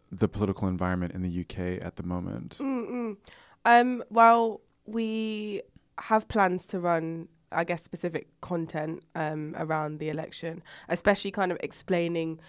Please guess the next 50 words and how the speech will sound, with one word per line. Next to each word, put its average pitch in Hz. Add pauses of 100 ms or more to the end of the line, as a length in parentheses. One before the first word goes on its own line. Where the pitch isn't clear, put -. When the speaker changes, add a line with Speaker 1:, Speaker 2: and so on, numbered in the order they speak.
(100)
Speaker 2:
well, 208
we've 226
done 233
this 202
actually 175
in 170
the 170
past 165 (180)
around 165
Brexit, -
kind 170
of 151
explaining 160
how 160
that 151
explicitly 147 (140)
impacts 156 (160)
our 151 (580)
core, 143
I 151
guess, -
audiences 156
and 165
demographic, 151 (440)
because 160
it's 151
really 160
hard 160
to 165
cut -
through 160
the 151
noise 151
and, 175
Speaker 1:
Mm. 170
Speaker 2:
and 160
to -
understand 151
where 165
all, 156 (100)
where 156
all 156
of 151
that 156
lies. 160 (400)
And 180
we're 180
also 180
planning, 165
um, 151